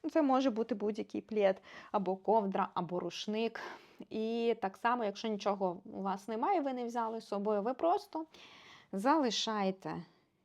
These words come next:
коліна вгору і притискаєте поперек до підлоги, розслабляєтесь, так, щоб не було спазму в цьому,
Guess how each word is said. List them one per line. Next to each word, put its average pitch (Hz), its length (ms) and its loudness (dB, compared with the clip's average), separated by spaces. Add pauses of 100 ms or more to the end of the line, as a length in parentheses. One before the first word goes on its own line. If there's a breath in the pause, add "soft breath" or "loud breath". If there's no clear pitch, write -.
(420)
коліна 202 460 0
вгору 196 680 0 (580 loud breath)
і 311 80 -2
притискаєте 220 680 -2
поперек 190 420 -4
до 175 180 -4
підлоги, 233 500 -2 (140)
розслабляєтесь, 190 840 -4
так, 277 200 0
щоб 202 200 -2
не 214 140 -2
було 196 340 -2
спазму 180 520 0
в 170 60 -16
цьому, 196 380 -4